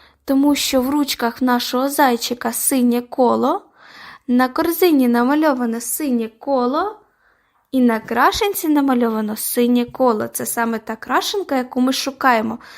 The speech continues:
Кладемо її в корзинку. Наступна крашенка. Що на ній зображено? Яка геометрична фігура? Правильно,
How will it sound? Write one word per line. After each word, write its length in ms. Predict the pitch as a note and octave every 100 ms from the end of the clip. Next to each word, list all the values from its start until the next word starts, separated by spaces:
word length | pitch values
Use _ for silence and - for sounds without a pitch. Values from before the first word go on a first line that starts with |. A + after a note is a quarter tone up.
| -
Кладемо 540 | - D4+ B3+ F#4 E4+
її 220 | A#3+ B3 C4+
в 100 | -
корзинку. 640 | A3+ A3+ A#3+ A#3 - A#3 - _ _ _ _ _ _ _ _ _ _ _ _ _ _ _ _ _ _ _ _ _ _ _ _ _ _ _ _ - - - - - - - - - _ D#4+
Наступна 560 | F4+ - D#4+ D4+ D4
крашенка. 680 | D4+ D#4 D#4 - F4 - F#4+ - _ _ _ _ _ _ _ _ _ -
Що 240 | - G#4+
на 120 | D4
ній 160 | B3+ C#4+
зображено? 680 | F4+ F#4 F4 B3 A3 A3 A#3+ -
Яка 360 | E4 G#4 G4+ D#4
геометрична 640 | B3+ B3+ D#4 C4+ - B3+
фігура? 400 | B3+ F4+ E4+ B3+ - _ _ _ _ _ _ _ _ _ _ _ _ _ _ _ _ _ _ _ _ _
Правильно, 640 | C4 C#4 C#4+ B3 A3 A3+